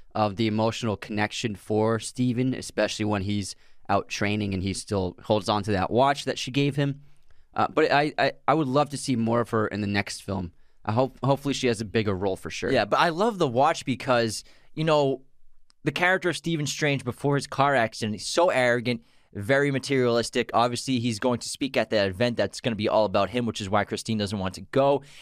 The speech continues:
Speaker 2: And he opens up that drawer, and there's, like, a dozen, maybe more, probably thirty thousand, fifty thousand dollar
Speaker 1: It's like
Speaker 2: watches
Speaker 1: Tom Brady's watch drawer.
Speaker 2: spinning. And he's like,
Speaker 1: Yeah.
Speaker 2: "Oh, which one of these Rolexes do I take?" And he takes this one. And then when he's lost everything,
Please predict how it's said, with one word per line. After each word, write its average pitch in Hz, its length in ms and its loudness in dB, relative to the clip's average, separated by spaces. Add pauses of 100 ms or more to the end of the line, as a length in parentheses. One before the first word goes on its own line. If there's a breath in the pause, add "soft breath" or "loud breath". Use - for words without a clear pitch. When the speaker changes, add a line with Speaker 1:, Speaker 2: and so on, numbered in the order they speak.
(120 loud breath)
Speaker 2:
And 135 80 0
he 151 80 4
opens 139 240 0
up 143 160 2
that 113 160 4
drawer, 123 460 2
and 110 100 0
there's, 110 180 0
like, 104 320 -2
a 117 80 2
dozen, 127 680 0 (320 soft breath)
maybe 123 260 0
more, 120 500 4 (200 soft breath)
probably 123 260 2
thirty 123 320 0
thousand, 113 360 0
fifty 104 200 -12
thousand 110 240 2
dollar 98 200 2
Speaker 1:
It's 107 80 0
like 151 100 6
Speaker 2:
watches 175 160 -2
Speaker 1:
Tom 143 240 4
Brady's 123 320 2
watch 104 280 0
drawer. 104 300 0
Speaker 2:
spinning. 202 500 2
And 147 60 0
he's 175 160 2
like, 208 140 2
Speaker 1:
Yeah. 269 140 4
Speaker 2:
"Oh, 185 80 2
which 226 200 0
one 202 200 2
of 196 60 0
these 208 220 0
Rolexes 165 640 2
do 147 160 2
I 139 80 4
take?" 135 280 0
And 123 80 -4
he 117 60 -4
takes 127 260 -4
this 135 240 -2
one. 104 180 0 (300 loud breath)
And 151 140 0
then 160 200 2
when 151 100 -2
he's 135 140 -2
lost 160 320 2
everything, 135 560 0